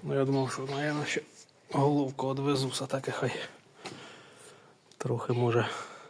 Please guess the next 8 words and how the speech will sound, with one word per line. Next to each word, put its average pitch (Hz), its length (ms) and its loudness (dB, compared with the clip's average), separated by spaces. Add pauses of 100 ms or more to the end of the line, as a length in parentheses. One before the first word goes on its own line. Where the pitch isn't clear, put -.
(1200)
шліфануть. 123 960 0 (4000)
Так, - 340 -20
трошки - 440 -10
ржавчинка 131 840 -4
кой-де 127 400 -2
є. 123 220 -2 (2500)
Тут - 260 -20
ось - 140 -18